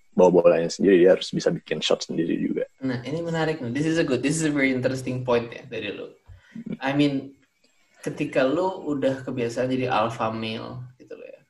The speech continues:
Speaker 2: dan di Georgia setahun, number one overall pick, expectations are high. Tiba-tiba lu suruh jadi off-ball cutter. Di mana itu, I mean,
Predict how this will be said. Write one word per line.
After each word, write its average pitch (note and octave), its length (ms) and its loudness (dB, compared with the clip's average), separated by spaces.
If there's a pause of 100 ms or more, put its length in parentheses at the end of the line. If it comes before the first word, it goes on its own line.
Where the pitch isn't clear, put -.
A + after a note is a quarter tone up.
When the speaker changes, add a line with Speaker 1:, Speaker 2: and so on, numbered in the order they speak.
(220)
Speaker 2:
dan B2 160 -8
di B2 160 -2
Georgia A2 480 -6
setahun, - 560 -10 (400)
number B2+ 240 0
one B2 160 2
overall B2 480 -2
pick, A#2+ 320 -2 (160)
expectations B2 720 -6
are B2 160 -2
high. B2 400 -8 (720)
Tiba-tiba B2+ 240 0
lu D#3+ 160 6
suruh C#3+ 240 2
jadi A#2+ 240 2
off-ball A2+ 320 -2
cutter. - 400 -6 (880)
Di C3+ 80 -2
mana A#2+ 320 4
itu, E3 320 6
I C3 80 2
mean, B2+ 480 2